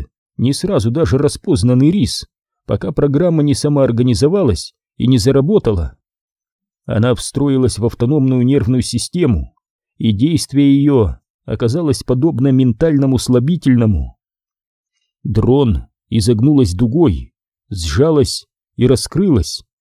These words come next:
выпустив струю несущей жидкости вместе с полным запасом яиц.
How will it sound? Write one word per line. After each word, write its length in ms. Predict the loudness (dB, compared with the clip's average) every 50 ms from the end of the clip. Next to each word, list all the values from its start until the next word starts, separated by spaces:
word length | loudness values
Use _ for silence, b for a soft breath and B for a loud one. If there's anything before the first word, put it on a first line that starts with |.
| _ _ _
выпустив 720 | -8 -4 0 2 0 2 2 0 -4 -2 -2 -4 -4 -4 -4
струю 440 | -8 -4 -2 0 2 2 2 2
несущей 580 | 2 2 0 0 -2 -2 -4 -4 -2 -2 0 0
жидкости 720 | 2 2 0 -2 -2 -2 -4 -4 -4 -6 -6 -6 -8 -10 _ _ _ _ _ -12
вместе 540 | -6 -2 -2 0 0 0 -2 -2 -2 -4 -4
с 120 | -4 -4
полным 420 | -6 -4 -2 -2 0 2 2 2 0
запасом 520 | 0 0 -2 0 0 -2 -2 0 0 0
яиц. 600 | 0 2 2 2 2 0 0 -2 -4 -12 -16 -18